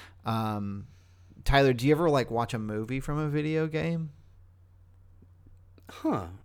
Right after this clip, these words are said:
Speaker 2: Interesting. Yeah, I think I've seen a lot of 'em.
Speaker 1: Mm-hmm, mm-hmm. Right? And sometimes I wanna, like,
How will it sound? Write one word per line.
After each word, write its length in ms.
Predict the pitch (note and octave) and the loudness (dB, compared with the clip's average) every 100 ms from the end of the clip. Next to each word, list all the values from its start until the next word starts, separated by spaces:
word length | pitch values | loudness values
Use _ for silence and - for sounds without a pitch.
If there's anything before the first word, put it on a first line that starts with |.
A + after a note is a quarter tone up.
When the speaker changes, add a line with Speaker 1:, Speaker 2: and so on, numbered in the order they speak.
| - | -10
Speaker 2:
Interesting. 520 | F#3 G#3+ A2 G2 E2 - | -8 -8 -8 -10 -12 -6
Yeah, 160 | A3 | -2
I 60 | G3+ | -2
think 200 | F#3 A#3+ | -2 -6
I've 100 | G#3 | -6
seen 180 | - F#3+ | -4 -2
a 80 | A#2+ | -2
lot 200 | D3+ B3+ | -2 -4
of 100 | D3 | -4
'em. 200 | - - - - | -14 -16 -20 -2
Speaker 1:
Mm-hmm, 440 | C#3 B2 B2+ C3+ C#3+ | 0 2 2 0 -2
mm-hmm. 540 | C#3+ C3+ B2 B2 A#2+ C3 - - - - - - | -2 -4 -2 -4 -6 -10 -14 -20 -20 -20 -20 -2
Right? 420 | C3+ C#3+ F3 G3 - - - - - - - | 6 8 8 6 -2 -18 -20 -20 -20 -20 2
And 180 | C#3+ C#3+ | 2 4
sometimes 360 | F#3 A3 A3+ | 6 6 6
I 100 | F3 | 6
wanna, 240 | D3+ C#3 C3+ | 6 6 4
like, 260 | A#2+ A2 | 0 -4